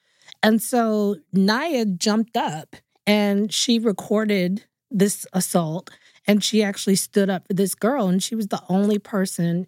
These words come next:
who did that. There were other adults in the room. Nobody did anything. And so what Nia says in the book is, you know, "I,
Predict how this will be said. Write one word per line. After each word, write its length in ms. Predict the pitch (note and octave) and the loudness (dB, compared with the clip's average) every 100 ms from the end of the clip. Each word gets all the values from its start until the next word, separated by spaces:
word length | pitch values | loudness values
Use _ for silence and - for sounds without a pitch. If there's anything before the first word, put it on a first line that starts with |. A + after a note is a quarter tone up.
| _ | _
who 100 | G#3+ | -2
did 300 | E3 G#3 D4+ | 0 0 -2
that. 300 | F#3+ C#3 C#3+ _ _ _ | -4 -8 -10 _ _ _
There 140 | G#3+ C4+ | 0 2
were 180 | D4+ F3 | 0 -2
other 220 | A#3+ B3 | 0 0
adults 480 | G3+ F3 A3+ B3+ - | 0 0 -2 -2 0
in 140 | F#3+ | 0
the 80 | E3+ | 0
room. 340 | E3 D3+ D3 - | -2 -2 -4 0
Nobody 480 | F#3+ A3 B3+ C4 A#3+ | 2 2 0 0 0
did 220 | G3 F#3+ | 2 0
anything. 500 | F3+ F#3+ F3+ D#3 C#3 D#3 _ _ - - | 0 0 -4 -12 -16 _ _ _ -20 -6
And 180 | - A3+ | 0 0
so 380 | - A3 A3 G3+ | 0 0 0 0
what 200 | G3 G3 | -2 0
Nia 340 | F#3+ B3 G4 D4+ | 0 0 0 -2
says 260 | A3 G3+ | 0 2
in 80 | G3 | 2
the 80 | G3+ | 2
book 320 | F#3 C4+ C4 | 2 0 0
is, 220 | G3+ G3+ | -2 -2
you 100 | G#3+ | -2
know, 260 | C4+ G3 G3 | 0 0 0
"I, 180 | F#3+ | -2